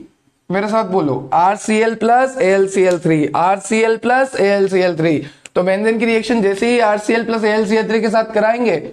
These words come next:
हमें क्या जुड़ना है? हमें जुड़ना है alkyl group, और alkyl group को हम R से denote करते हैं।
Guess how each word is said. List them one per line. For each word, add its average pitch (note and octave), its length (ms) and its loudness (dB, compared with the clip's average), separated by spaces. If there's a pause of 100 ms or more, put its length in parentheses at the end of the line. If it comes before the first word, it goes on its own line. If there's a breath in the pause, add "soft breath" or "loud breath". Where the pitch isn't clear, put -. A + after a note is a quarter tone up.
(240)
हमें A#3 220 0
क्या C4+ 100 0
जुड़ना B3+ 300 2
है? C#3+ 260 -6 (140)
हमें G#3+ 260 0
जुड़ना A3 300 0
है A#3 260 0
alkyl G3+ 480 0
group, D#3+ 440 -2
और F#3+ 120 0
alkyl G3 380 2
group A3 260 -2
को A3+ 80 0
हम B3+ 380 -2
R G#3 260 0
से A#3 160 -4
denote G#3 380 -2
करते F#3+ 280 -2
हैं। C#4 380 -2